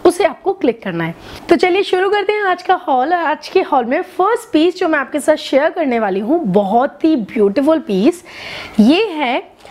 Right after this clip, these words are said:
from the brand, uh, Shakumbri। यस, ये Shakumbri brand की तरफ से है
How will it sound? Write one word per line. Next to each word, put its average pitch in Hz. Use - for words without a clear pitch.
from 339
the 370
brand, 254
uh, 220
Shakumbri। 240
यस, -
ये 262
Shakumbri 269
brand 214
की 262
तरफ 208
से -
है 254